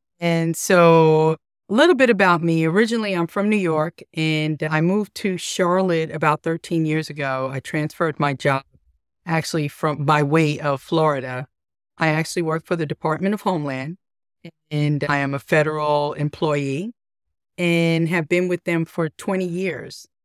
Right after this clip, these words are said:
And at the beginning of twenty twenty,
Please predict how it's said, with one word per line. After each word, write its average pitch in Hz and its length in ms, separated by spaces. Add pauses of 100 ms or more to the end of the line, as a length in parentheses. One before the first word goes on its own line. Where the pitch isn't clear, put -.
(300)
And 160 600 (800)
at 170 220
the 180 100
beginning 233 840
of 196 220 (520)
twenty 240 360
twenty, 170 800